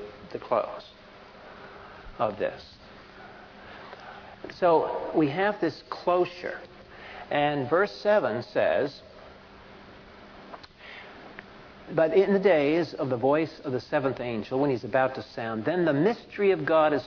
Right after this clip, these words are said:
finished, as he preached to his servants the prophets." Now they take that word mystery in verse seven to say that that's referring to the church. And that the mystery is finished, the church is finished.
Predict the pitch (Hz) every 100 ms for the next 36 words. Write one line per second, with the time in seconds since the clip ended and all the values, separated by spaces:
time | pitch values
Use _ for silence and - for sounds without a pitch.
0 | - 151 117 202 - 147 127 127 - 175
1 | 175 - 151 143 - 151 147 135 123 -
2 | 123 - 120 - - - - - - -
3 | - - - - - 143 160 - 214 254
4 | - 175 160 - 147 151 139 110 117 180
5 | - 117 104 113 143 117 120 120 - -
6 | 135 87 101 127 - 113 - 147 135 90
7 | 104 135 110 113 143 170 196 - - -
8 | 123 - 113 113 131 135 - - 185 107
9 | - - - - - - - - - -
10 | - 123 120 120 131 143 180 - 165 147
11 | 127 - 175 147 139 - 139 - 185 165
12 | 113 - - 87 78 - -